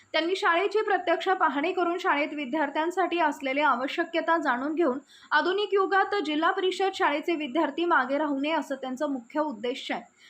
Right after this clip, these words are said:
त्यासाठी त्यांनी भरपूर शाळेत स्कूल बॅग, साऊंड सिस्टीम, स्मार्ट बोर्ड भेट म्हणून दिलाय. अत्याधुनिक यु-, युगात तंत्रज्ञान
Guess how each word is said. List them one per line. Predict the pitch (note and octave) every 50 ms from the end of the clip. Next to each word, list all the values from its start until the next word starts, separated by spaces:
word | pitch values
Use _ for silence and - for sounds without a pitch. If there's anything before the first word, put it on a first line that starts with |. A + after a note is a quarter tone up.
| _ _ -
त्यासाठी | D#4+ E4 F4 F#4+ G4 G4 G4+ G4
त्यांनी | G4 G#4 F4 F4 F#4
भरपूर | D#4 C#4 F4 E4 - - E4 F4 F#4+ F#4 - - C#4 C#4+
शाळेत | - E4+ D#4 C4+ C4+ C#4+ E4 E4 F4
स्कूल | F4 F4+ - - D#4 D4+ D4+
बॅग, | C#4 C#4+ C#4 D4 D4+ D4+
साऊंड | - - D4 C4+ C#4 C4+
सिस्टीम, | - - D#4+ D4+ D4+ - D4+ D#4 E4
स्मार्ट | E4+ E4 - D#4 C4+ B3+ C4 B3+ B3+
बोर्ड | A#3 C4+ C#4 D4
भेट | C4 C#4 C#4+ B3 A#3+ B3+
म्हणून | B3+ C4 C4 B3+ B3+
दिलाय. | B3 C4 A#3+ B3+ C#4+ G#4 - _ _ _ - - - - - -
अत्याधुनिक | A#3 C4+ C#4+ - F#4+ F#4 G4+ G#4 G#4 F#4+ G4 G#4+ G#4 - - _ - - - - - -
यु-, | C#4+ D#4 D4+ D4+ B3+ B3+ - _
युगात | C4 C#4 C#4+ B3+ E4 F4+ C#4+ G#3+ C#4+ - - _ _ _ _ -
तंत्रज्ञान | C4+ C#4 D4 C#4+ F#4 G4+ E4+ F4+ F#4+ G4 G4+